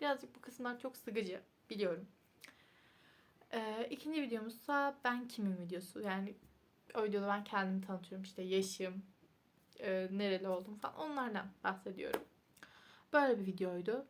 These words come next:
Ve üçüncü videomuz bizim, e, hesaptaki videoları kaldırıp ortadan kaybolma sebebimiz aslında.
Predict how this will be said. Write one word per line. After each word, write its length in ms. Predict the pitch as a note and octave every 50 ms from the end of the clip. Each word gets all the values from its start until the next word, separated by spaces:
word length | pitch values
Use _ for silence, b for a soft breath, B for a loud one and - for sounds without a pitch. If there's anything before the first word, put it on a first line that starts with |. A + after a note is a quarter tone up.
| - _ _ _ _ _ _ _ _ _ _ _ _ _ _ _ _ _ _ _ _ _ _ _ _ _ _ - - B B B B -
Ve 160 | C#4+ - -
üçüncü 340 | C#4+ - - C4+ C4 C4 B3
videomuz 460 | A#3 F#3+ F#3+ F#3 F#3+ A3 A#3 A#3 - - - _ _ _ -
bizim, 360 | A3 G#3+ G#3+ G#3+ A3 C4+ C4+ - _ _ _ _ _ _ _ _ _ - - B B B B B _ -
e, 400 | G#3+ G3+ G3 G3 F#3+ F#3+ F#3+ F#3+ G3
hesaptaki 520 | G#3+ A3 A3 - A3+ G#3+ - G#3 G3+ G#3 G#3+
videoları 340 | G3 G3+ G3 F#3+ F#3 F#3
kaldırıp 600 | F#3 - - G#3 G3+ G3+ G3 G3+ F#3+ A3 A3+ - -
ortadan 440 | G#3 G3 F#3+ - G3 G3 A#3+ A#3+ -
kaybolma 480 | - G#3 F#3+ F3+ F#3 F3+ F3 F3+ F#3+
sebebimiz 520 | F#3+ - F#3 E3+ F3 - G3 F#3+ F#3+ - -
aslında. 520 | - - - - - G3 F#3 F#3 F#3+ F#3+